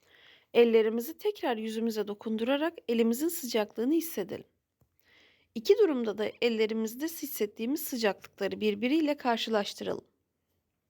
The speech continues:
Hangi durumda elimiz daha çok ısındı? Ellerimizi ikinci defa hızlı bir şekilde birbirine sürttüğümüz zaman daha çok ısındı.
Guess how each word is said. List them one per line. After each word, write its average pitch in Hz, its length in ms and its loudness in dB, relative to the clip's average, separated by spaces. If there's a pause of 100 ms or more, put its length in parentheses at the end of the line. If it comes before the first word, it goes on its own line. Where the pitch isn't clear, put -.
(1400)
Hangi 381 440 4
durumda 240 360 0
elimiz 262 400 -2
daha 254 200 -2
çok - 200 -10
ısındı? 233 640 -2 (680)
Ellerimizi 233 600 2
ikinci 285 400 -4
defa 233 340 -2
hızlı 233 300 -6
bir 339 80 2
şekilde 202 500 -2
birbirine 208 400 2
sürttüğümüz 262 580 -2
zaman 294 420 0
daha 262 180 2
çok 220 220 -10
ısındı. 180 580 -2